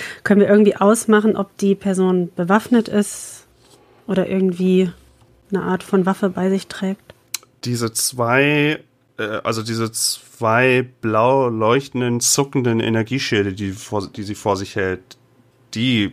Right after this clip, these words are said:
Speaker 2: fallen halt stark auf. Sie hat jetzt aber nicht irgendwie, was du jetzt irgendwie sehen würdest, eine riesige Klinge irgendwie noch auf dem Rücken geschnallt oder irgendwie Blaster an den Seiten, das jetzt nicht.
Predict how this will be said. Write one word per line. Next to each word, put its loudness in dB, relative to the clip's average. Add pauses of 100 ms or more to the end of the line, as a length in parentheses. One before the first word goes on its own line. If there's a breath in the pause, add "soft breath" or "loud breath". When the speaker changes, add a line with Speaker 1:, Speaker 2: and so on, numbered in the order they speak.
(120)
Speaker 2:
fallen 2
halt -2
stark -2
auf. -2
Sie -4
hat -2
jetzt -4
aber -2
nicht 0
irgendwie, -4
was -4
du -6
jetzt -8
irgendwie -6
sehen -4
würdest, -4
eine -6
riesige -4
Klinge 0
irgendwie 0
noch -2
auf 0
dem -2
Rücken -2
geschnallt 0
oder -2
irgendwie -6
Blaster -2
an -4
den -2
Seiten, 2
das 0
jetzt -4
nicht. 0